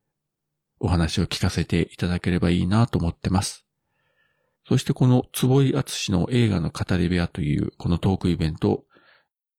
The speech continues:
これから月に一回かな、継続されていくようですので、また来月も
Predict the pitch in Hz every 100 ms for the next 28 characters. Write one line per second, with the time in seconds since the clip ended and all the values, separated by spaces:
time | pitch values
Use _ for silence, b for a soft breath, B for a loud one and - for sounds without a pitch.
0 | _ 110 107 - 107 113 - - 156 151
1 | 110 - - _ _ - 127 135 - 104
2 | 165 - _ - 98 90 - 95 - -
3 | 87 82 87 - 110 107 85 - 78 76
4 | - _ _ _ - 90 87 85 - -
5 | - -